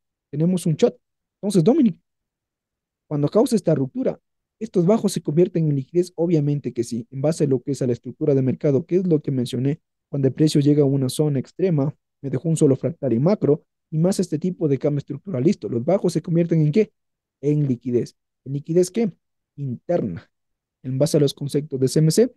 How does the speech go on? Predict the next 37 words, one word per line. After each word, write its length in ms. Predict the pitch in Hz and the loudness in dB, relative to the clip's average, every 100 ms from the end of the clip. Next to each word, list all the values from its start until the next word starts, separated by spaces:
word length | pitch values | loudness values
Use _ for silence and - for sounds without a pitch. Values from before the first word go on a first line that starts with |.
| _ _ _ _ _ _ _ _ | _ _ _ _ _ _ _ _
esto 220 | - - | -6 -2
se 120 | 135 120 | 0 0
convierte 460 | 123 151 151 160 147 | 2 2 4 -2 -2
en 220 | 139 135 | -6 -6
I 220 | 135 131 | -4 0
R 280 | 139 - 127 | 0 2 2
L, 200 | 123 117 _ _ _ | 2 0 _ _ _
Internal 640 | 135 135 120 156 160 139 123 | -6 -4 -2 0 2 0 0
Rank 300 | 147 170 - _ - | -2 -2 -4 _ -10
Liquidity, 580 | 139 - 143 120 - - | -8 -2 0 0 -4 -16
en 160 | 131 127 | -8 -2
rango 320 | 147 170 156 | 0 4 4
de 80 | 135 | 4
liquidez 460 | 127 139 147 151 - | 2 0 -2 -2 -8
interna. 680 | 143 139 - 165 170 113 - _ _ _ _ _ _ | -12 -12 -6 -6 -4 -6 -8 _ _ _ _ _ _
¿Listo? 220 | 156 - | -10 -4
Llegará 280 | 165 139 135 | 2 4 6
a 40 | 139 | 4
mitigar 340 | 131 127 135 | 2 2 2
un 140 | 131 123 | 2 0
punto 320 | 135 120 123 | -6 -2 0
de 80 | 120 | 0
interés. 420 | 113 101 - - _ _ _ _ _ _ | 0 -4 -8 -14 _ _ _ _ _ _
Ruptura 280 | - 147 226 | -6 4 6
estructural. 560 | 185 196 170 185 160 - 220 | 6 4 4 4 4 0 0
Dominic, 240 | 285 220 | 4 6
mira 200 | 226 262 | 8 6
acá, 300 | 180 269 - _ | 4 0 -2 _
me 80 | 156 | -6
está 200 | 156 202 | 2 4
mostrando 440 | 220 175 180 208 185 | 4 2 4 4 4
lo 100 | 170 | 4
mismo 280 | 285 220 | 4 0
acá, 220 | 180 247 - _ - | -2 -4 -10 _ -12
un 80 | 226 | -2
solo 240 | 247 190 | 0 2
fractal. 420 | 165 156 247 - | 0 -2 -4 -6